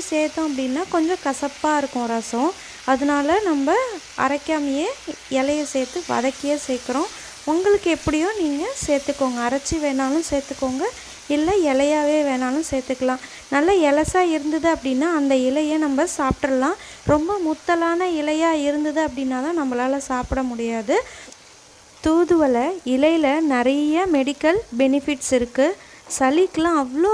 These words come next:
ஒரு நல்ல அல்-, அருமருந்தான் இந்த தூதுவளை இலை இருக்கு. கண்டிப்பா இந்த மாதிரி சிச்சுவேஷன்ல மந்த்லி ஒன்ஸாவது நம்ம இந்த தூதுவளை இலையை எடுத்துக்கிட்டோம்னா நம்மளுக்கு ஹெல்த்துக்கு நல்லது. நான் ஒரு குழிக்கரண்டி அளவுக்கு புளி தண்ணி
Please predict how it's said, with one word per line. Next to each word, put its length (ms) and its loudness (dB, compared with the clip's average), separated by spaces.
ஒரு 140 4
நல்ல 240 0
அல்-, 200 2
அருமருந்தான் 720 2
இந்த 200 2
தூதுவளை 440 2
இலை 160 2
இருக்கு. 340 0
கண்டிப்பா 420 2
இந்த 260 0
மாதிரி 280 0
சிச்சுவேஷன்ல 760 0
மந்த்லி 360 2
ஒன்ஸாவது 580 0
நம்ம 260 0
இந்த 140 -2
தூதுவளை 520 2
இலையை 320 0
எடுத்துக்கிட்டோம்னா 760 0
நம்மளுக்கு 440 0
ஹெல்த்துக்கு 480 -2
நல்லது. 400 0
நான் 260 2
ஒரு 160 6
குழிக்கரண்டி 720 2
அளவுக்கு 380 2
புளி 260 -4
தண்ணி 220 -2